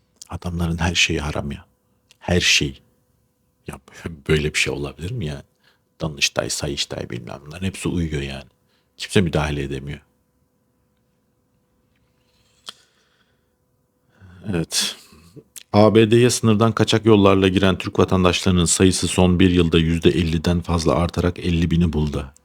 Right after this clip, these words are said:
Evet, Türkiye çok güzel ama işte, e, Türkiye'den de herkes kaçmaya çalışıyor.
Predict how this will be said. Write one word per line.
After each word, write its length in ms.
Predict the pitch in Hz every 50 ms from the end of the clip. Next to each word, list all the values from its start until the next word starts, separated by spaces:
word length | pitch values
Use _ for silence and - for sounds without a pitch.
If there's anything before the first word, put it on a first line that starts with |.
| _ _ _ _ _ _ -
Evet, 200 | 76 69 - -
Türkiye 340 | - 80 76 71 - - -
çok 280 | - - - - _
güzel 300 | - 78 71 80 98 123 - - - - - - - - -
ama 440 | - 190 160 160 123 165 202 180 - -
işte, 380 | - - - - 90 104 131 165 - - - - - - - - - - - _ _ _ _ _ -
e, 60 | - 95 87 82 80 78 76 76 76 71 73 73 76 73 - -
Türkiye'den 500 | 87 82 76 - 80 71 73 73 76 76
de 40 |
herkes 360 | 78 78 76 71 - - 104 -
kaçmaya 440 | - 82 80 - - - 78 73 71
çalışıyor. 580 | - - 73 - - - - 95 107 120 127